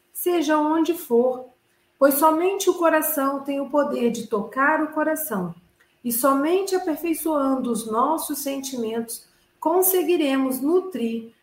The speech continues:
a chama espiritual em nós, consoante o divino apelo.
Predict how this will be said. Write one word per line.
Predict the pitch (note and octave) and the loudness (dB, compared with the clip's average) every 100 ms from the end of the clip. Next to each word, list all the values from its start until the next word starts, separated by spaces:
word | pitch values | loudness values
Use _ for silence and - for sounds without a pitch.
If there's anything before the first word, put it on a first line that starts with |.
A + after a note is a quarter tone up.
| _ | _
a | A#3+ A#3+ | -2 -2
chama | - D#4 D#4+ F4 E4+ | -4 -2 -2 -2 -4
espiritual | - D#4 D#4+ D4+ D#4 C#4 C4+ C#4+ | -4 -4 -4 -4 -2 2 2 2
em | D#4 | -2
nós, | C4 A3 A3 A3+ - _ _ - | -4 -4 -4 -4 -10 _ _ -6
consoante | D4 D4 D#4+ D4 B3 B3 - C4+ | -4 -4 -4 -4 -4 -6 -8 -10
o | |
divino | A#3 B3+ A3 G#3+ A3 | -8 -6 -6 -6 -6
apelo. | A3+ F#3+ D#3 D3+ D#3 | -8 -8 -10 -10 -16